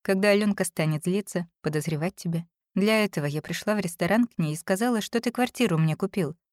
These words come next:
А ещё, что я хочу стать с ней совладелицей бизнеса. Тогда она взбесилась, послала меня».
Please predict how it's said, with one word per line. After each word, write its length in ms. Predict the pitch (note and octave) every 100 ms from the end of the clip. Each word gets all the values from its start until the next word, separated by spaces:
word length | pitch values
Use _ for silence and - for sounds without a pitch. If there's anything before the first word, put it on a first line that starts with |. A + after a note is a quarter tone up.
| _ _ _
А 60 | F#3+
ещё, 240 | G3+ -
что 420 | C#4 - F3 E3+ E3+ -
я 160 | F#3+
хочу 360 | A#3 G#3 - A#3
стать 500 | - - G3 G3+ - _
с 160 | -
ней 180 | F3 E3
совладелицей 800 | F3+ G3 F#3 E3+ D#3 D3+ E3 -
бизнеса. 600 | D#3 D3+ D#3 D3 - - - _
Тогда 260 | - G3+ C#4+
она 160 | D#3+
взбесилась, 640 | C3 D3 E3 - B3 D3+ -
послала 520 | E3 - F#3+ A#3 A3+
меня». 340 | G#3 F#3+ F3+